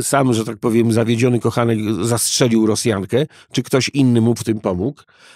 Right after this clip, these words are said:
ale, e, sprawa zrobiła się przez to morderstwo na tyle głośna, że generalnie von Reincelsteina też zmuszono do popełnienia samobójstwa.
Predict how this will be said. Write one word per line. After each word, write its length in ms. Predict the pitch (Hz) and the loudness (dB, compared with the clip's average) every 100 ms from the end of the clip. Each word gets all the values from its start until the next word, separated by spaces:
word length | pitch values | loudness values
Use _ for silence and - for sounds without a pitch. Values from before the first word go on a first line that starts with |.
| _ | _
ale, 320 | - 120 131 | 0 2 2
e, 200 | - 117 | 2 0
sprawa 420 | 113 - 135 139 123 | 0 0 2 2 2
zrobiła 360 | 120 123 127 | 0 0 0
się 160 | 117 117 | 0 -4
przez 220 | - 123 | -4 -2
to 100 | 123 | 0
morderstwo 460 | 117 117 127 - 117 | 0 0 -2 0 -2
na 140 | 117 | 0
tyle 260 | 135 123 110 | 0 0 2
głośna, 500 | 104 95 101 117 - | 0 0 -2 -2 -2
że 400 | 123 113 120 120 - - _ | -2 0 2 0 -6 -20 _
generalnie 540 | 107 113 117 120 127 117 | 0 2 2 2 0 0
von 200 | 117 117 | 0 2
Reincelsteina 760 | 110 104 107 98 - 123 131 | 0 0 -2 -2 0 0 0
też 180 | 107 131 | 0 -2
zmuszono 420 | 127 117 - 120 | 0 -2 0 0
do 120 | 120 107 | 0 0
popełnienia 560 | 110 110 107 120 113 | 0 0 0 0 0
samobójstwa. 800 | - 110 113 107 101 - - | 0 0 0 0 -4 -6 -14